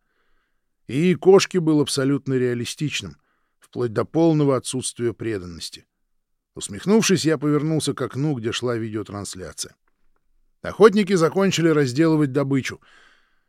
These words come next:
Если честно, то свиноид не был похож на дикого кабана, а скорее напоминал медведя —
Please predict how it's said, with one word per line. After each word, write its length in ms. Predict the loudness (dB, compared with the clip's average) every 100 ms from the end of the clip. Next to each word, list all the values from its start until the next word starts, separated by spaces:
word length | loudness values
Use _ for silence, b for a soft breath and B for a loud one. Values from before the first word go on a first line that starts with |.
| _ _
Если 220 | -10 -6
честно, 380 | 2 2 2 -6
то 140 | -8
свиноид 560 | -8 -6 -4 -2 -4 -4
не 140 | -8
был 160 | -6 -8
похож 400 | -8 -8 -6 -6
на 120 | -10
дикого 360 | -10 -10 -8 -10
кабана, 520 | -10 -8 -4 -4 -6
а 40 |
скорее 420 | -8 -14 -14 -14 -12
напоминал 560 | -12 -10 -10 -8 -8
медведя — 540 | -8 -6 0 0 -2